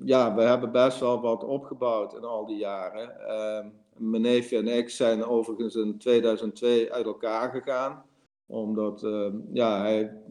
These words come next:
had niet zo die drang om een groot bedrijf op te zetten. En ik had die drang wel heel erg.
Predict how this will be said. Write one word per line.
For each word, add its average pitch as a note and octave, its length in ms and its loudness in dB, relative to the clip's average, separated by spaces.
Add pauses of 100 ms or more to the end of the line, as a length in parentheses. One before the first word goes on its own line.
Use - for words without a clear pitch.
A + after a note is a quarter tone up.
(260)
had G#2+ 320 2
niet B2 220 4
zo B2+ 260 6
die A#2+ 200 2
drang A#2 480 2
om A2+ 360 -4
een A2 220 -8
groot A#2 440 0
bedrijf A2+ 480 2
op B2+ 220 -4
te B2+ 100 -8
zetten. C3 580 -2
En A2 120 -8
ik A2 180 -14
had G#2+ 200 -8
die G#2+ 220 -8
drang G#2 440 -6
wel A2+ 280 0
heel B2 320 2
erg. B2+ 460 -2